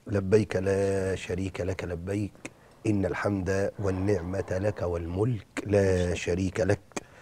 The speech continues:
لبيك وسعديك والخير كله بيديك، لبيك والشر ليس إليك،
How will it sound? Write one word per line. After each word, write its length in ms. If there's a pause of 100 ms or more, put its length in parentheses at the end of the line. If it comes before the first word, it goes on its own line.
(360)
لبيك 520
وسعديك 920 (140)
والخير 640
كله 580
بيديك، 720 (320)
لبيك 800 (180)
والشر 680
ليس 280
إليك، 640